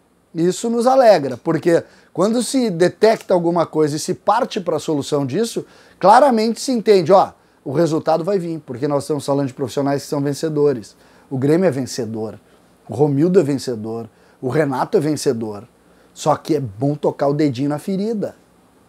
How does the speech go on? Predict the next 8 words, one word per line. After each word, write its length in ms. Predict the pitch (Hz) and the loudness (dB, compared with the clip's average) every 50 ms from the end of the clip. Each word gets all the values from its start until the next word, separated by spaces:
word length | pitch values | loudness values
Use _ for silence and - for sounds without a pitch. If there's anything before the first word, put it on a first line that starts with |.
| _ _ _ _ _ - | _ _ _ _ _ -10
Vamos 540 | 135 123 131 147 151 151 151 165 170 160 165 | -4 0 4 4 4 4 4 2 0 0 2
olhar 320 | 196 202 202 190 160 139 139 | 2 2 2 2 0 0 -2
pro 180 | - 160 165 | -4 -6 -4
departamento 760 | 160 175 170 - 180 175 180 - 202 185 190 202 196 - 240 | -2 -2 -2 -2 -2 -4 -2 0 -2 -2 -2 -2 -4 -4 -4
médico, 480 | 226 233 240 247 262 247 196 - 165 151 | -4 -4 -2 -2 -2 -4 -4 -2 -2 -2
o 80 | 151 | 0
departamento 640 | 147 151 160 156 170 160 156 - 165 175 190 185 - | 2 0 0 2 0 0 2 0 0 0 -2 -6 -6
físico. 580 | - 247 254 262 247 190 196 160 - - 101 | -6 -4 -4 -2 -2 -4 -6 -8 -10 -12 -18